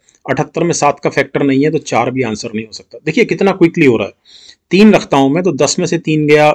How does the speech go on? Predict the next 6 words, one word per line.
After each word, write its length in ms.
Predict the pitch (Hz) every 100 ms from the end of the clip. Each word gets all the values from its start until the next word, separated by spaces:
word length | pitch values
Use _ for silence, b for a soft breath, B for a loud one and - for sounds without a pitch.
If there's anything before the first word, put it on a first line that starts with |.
| -
सात, 420 | - 139 170 -
तो 60 | 143
स-, 160 | -
तेरह 340 | 151 143 139 156
सत्ते 400 | 147 - 143 - -
इक्यानवे, 800 | 139 _ 135 120 131 139 196